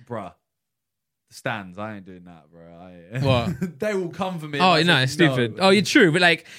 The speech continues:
Speaker 2: again, it's like, you, you have to
Speaker 1: But
Speaker 2: firm it. I, I would
Speaker 1: you
Speaker 2: just,
Speaker 1: know
Speaker 2: I
Speaker 1: how
Speaker 2: mean,
Speaker 1: many people actually came in after that video and were like, "Oh, sorry to hear that you broke up." I'm like,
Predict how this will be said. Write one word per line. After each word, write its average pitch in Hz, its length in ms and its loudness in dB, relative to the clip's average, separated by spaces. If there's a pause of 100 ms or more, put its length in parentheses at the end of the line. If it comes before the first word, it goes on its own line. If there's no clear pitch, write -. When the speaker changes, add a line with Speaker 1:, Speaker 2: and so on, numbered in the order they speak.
(220)
Speaker 2:
again, 175 320 4
it's 135 140 -4
like, 160 100 2
you, 160 140 0
you 160 180 -2
have 185 140 0
to 160 80 2
Speaker 1:
But - 80 -4
Speaker 2:
firm 165 220 4
it. 120 140 -2
I, 170 200 4
I - 20 4
would 190 60 4
Speaker 1:
you 190 60 2
Speaker 2:
just, 196 80 -2
Speaker 1:
know 214 60 -2
Speaker 2:
I - 40 0
Speaker 1:
how - 20 0
Speaker 2:
mean, 180 140 4
Speaker 1:
many 180 120 -4
people 202 140 -8
actually 165 220 -10
came 170 200 -8
in 170 60 -8
after 156 220 -10
that 160 80 -8
video 170 160 -10
and 127 100 -10
were 113 60 -14
like, 90 180 -18 (460)
"Oh, 107 260 -12
sorry 104 240 -16
to - 100 -20
hear 104 140 -18
that 85 160 -20
you 92 60 -20
broke 98 240 -18
up." - 100 -16
I'm 104 80 -20
like, 95 140 -20